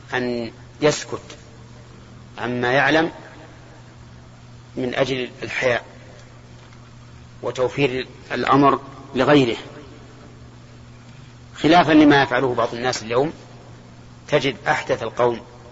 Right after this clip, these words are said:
يتكلم مع أن، مع إمكان أن يتكلم الكبير،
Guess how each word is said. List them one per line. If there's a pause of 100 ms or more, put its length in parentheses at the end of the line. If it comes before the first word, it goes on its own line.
(400)
يتكلم (1120)
مع
أن،
مع
إمكان
أن
يتكلم (160)
الكبير،